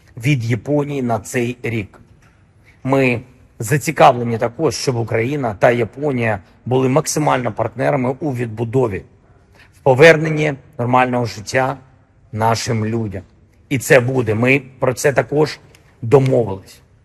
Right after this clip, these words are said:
Шановний пане прем'єр-міністре, дорогий Фуміо,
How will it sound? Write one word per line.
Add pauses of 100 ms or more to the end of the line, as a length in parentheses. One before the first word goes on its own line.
(600)
Шановний
пане
прем'єр-міністре, (480)
дорогий
Фуміо,